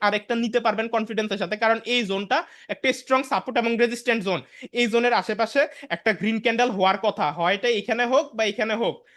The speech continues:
but এখানে এই জোনের আশেপাশে একটা গ্রিন ক্যান্ডেল হবে, এটা আপনি কিন্তু কনফিডেন্সের সাথে মনে মনে এটা বলতে পারবেন, ঠিক আছে? এতে করে যদি আপনার কখনো এমটিজি ইউজ করার প্রয়োজন পড়ে, তখন কিন্তু আপনি নিতে পারবেন, কারণ আপনি জানেন যেহেতু এই স্ট্রং সাপোর্ট রেজিস্ট্যান্স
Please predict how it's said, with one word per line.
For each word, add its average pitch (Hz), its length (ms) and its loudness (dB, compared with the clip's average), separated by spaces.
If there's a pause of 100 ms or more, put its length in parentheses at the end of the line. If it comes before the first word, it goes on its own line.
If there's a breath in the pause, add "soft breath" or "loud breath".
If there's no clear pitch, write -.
(220 soft breath)
but 214 200 2
এখানে 247 220 -4 (180)
এই 262 160 -2
জোনের 240 320 0
আশেপাশে 233 340 -6
একটা - 140 -2 (100)
গ্রিন 233 240 0
ক্যান্ডেল 233 340 0
হবে, 180 180 4 (380 loud breath)
এটা 220 160 2
আপনি 233 180 -6
কিন্তু 233 240 -6
কনফিডেন্সের 226 540 -4
সাথে 240 140 -2 (340)
মনে 220 220 4
মনে 226 180 0
এটা 208 180 2
বলতে 240 240 0
পারবেন, 160 320 -2
ঠিক 240 180 -6
আছে? 262 120 -6 (400 loud breath)
এতে 220 180 -2
করে 240 120 0 (120)
যদি 233 140 -2 (100)
আপনার 233 240 -6
কখনো 226 240 -2
এমটিজি 233 300 -4
ইউজ 233 240 -4
করার 233 240 2
প্রয়োজন 254 340 2
পড়ে, 220 140 2 (360 loud breath)
তখন 226 180 -2 (100)
কিন্তু 233 200 -4 (420 loud breath)
আপনি 233 220 0 (680)
নিতে 269 260 6
পারবেন, 180 260 4
কারণ 202 200 2
আপনি 226 120 -4 (120)
জানেন 220 260 2
যেহেতু 226 240 -4 (680)
এই 240 80 2 (320)
স্ট্রং 240 220 0 (120)
সাপোর্ট 220 320 0
রেজিস্ট্যান্স 226 340 -2